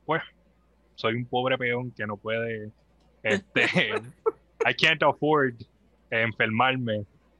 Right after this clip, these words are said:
Speaker 2: Ajá.
Speaker 1: um, con este, este virus. Pero la situación es esa, eh,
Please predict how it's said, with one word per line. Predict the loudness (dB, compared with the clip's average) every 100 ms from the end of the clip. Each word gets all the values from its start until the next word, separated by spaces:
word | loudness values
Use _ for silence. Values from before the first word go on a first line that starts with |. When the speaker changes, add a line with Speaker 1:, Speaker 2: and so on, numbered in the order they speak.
| _
Speaker 2:
Ajá. | 0 0 0
Speaker 1:
um, | -6 -8
con | -6 -4
este, | -4 0 0 0 -6
este | -8 -4 -2
virus. | -2 -2 -6 -10 _ _ _ _ _
Pero | 0 2 2 0 0
la | -2
situación | -2 -4 -2 -4
es | -4 -4
esa, | -2 -2 -4 -8 -12
eh, | -8 -6 -8 -12